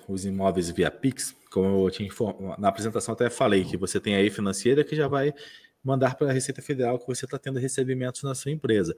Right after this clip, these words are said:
Até o Pix é engraçado, por quê? Porque o governo colocou uma forma de pagamento que não tem nenhuma cobrança. Pra todo mundo jogar o dinheiro ali pra conta, pra sua conta corrente e ser totalmente rastreável. Então, primeiro, você precisa de um contador pra fazer a sua declaração de imposto de renda,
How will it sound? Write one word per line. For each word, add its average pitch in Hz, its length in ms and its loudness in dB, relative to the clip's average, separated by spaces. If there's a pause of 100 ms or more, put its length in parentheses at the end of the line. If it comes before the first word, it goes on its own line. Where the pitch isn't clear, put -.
(240)
Até - 180 4
o 165 60 6
Pix - 280 -4
é 139 80 0
engraçado, 131 460 0
por 127 120 -8
quê? 87 240 2
Porque - 200 -4
o 139 40 4
governo 131 320 4
colocou 117 380 2
uma 117 240 0
forma 113 320 -2
de 107 140 -2
pagamento 110 520 2
que - 60 -10
não 123 140 -4
tem 120 100 -4
nenhuma 120 220 -2
cobrança. 110 520 0 (220)
Pra 139 80 -2
todo 165 180 0
mundo 170 140 2
jogar 151 220 6
o 151 60 8
dinheiro 139 280 2
ali 131 140 2
pra 131 100 -2
conta, 127 480 0 (340)
pra 110 120 -2
sua - 200 4
conta 135 300 4
corrente 135 560 6
e 151 60 2
ser 147 180 2
totalmente 151 420 0
rastreável. 104 680 6 (460)
Então, 104 420 4
primeiro, 135 240 8
você - 60 -8
precisa 127 180 2
de 135 80 0
um - 20 -2
contador 120 320 4
pra 113 120 6
fazer 104 260 4
a 101 60 2
sua 101 200 -2
declaração 101 380 -2
de 101 60 0
imposto 104 320 -4
de 101 100 -4
renda, 175 420 2